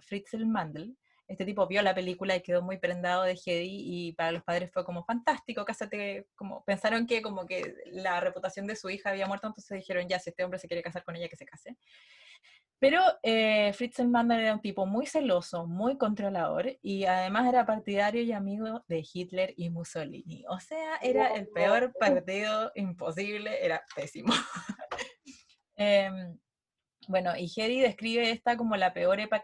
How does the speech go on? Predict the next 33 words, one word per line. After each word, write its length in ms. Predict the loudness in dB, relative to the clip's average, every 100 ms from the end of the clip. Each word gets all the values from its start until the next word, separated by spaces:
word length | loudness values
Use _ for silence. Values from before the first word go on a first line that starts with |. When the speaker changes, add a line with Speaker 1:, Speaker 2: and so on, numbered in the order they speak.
| -4 -8
Speaker 1:
época 360 | -6 0 2
de 100 | 2
su 180 | 0 -10
vida, 460 | -6 -4 -2 -4 -6
eh, 360 | -8 -8 -10 -14 -10
básicamente 640 | -4 -2 2 2 2 -4
dice 220 | -6 -6
que 80 | -6
es 60 | -6
prisionera 540 | -8 -10 -4 0 0
de 60 | 0
este 200 | -4 -8
hombre, 300 | -8 -10 -12 -16 _ _ _ _ 0
eh, 340 | 4 4 4
pero 200 | 4 6
aprovechó 440 | 6 4 -2 0 0
el 120 | 0
tiempo 280 | -2 0 4
para 220 | 4 4
continuar 360 | 2 -2 -4 -2
con 140 | -6
sus 200 | -6 -8
estudios 360 | -6 -6 -6 -4
de 60 |
ingeniería. 600 | -6 -6 -6 -8 -10 -12 -16 _ _ _ _ _ _ -2
Eh, 580 | 2 6 6 6 4 4
ahora, 360 | 4 6 4
era 180 | 4 4
tan 160 | 4 0
insoportable 720 | 0 -2 -2 2 2 4 2
que 80 | 0
después 320 | -2 -4 -4
de 280 | -2 -2 -4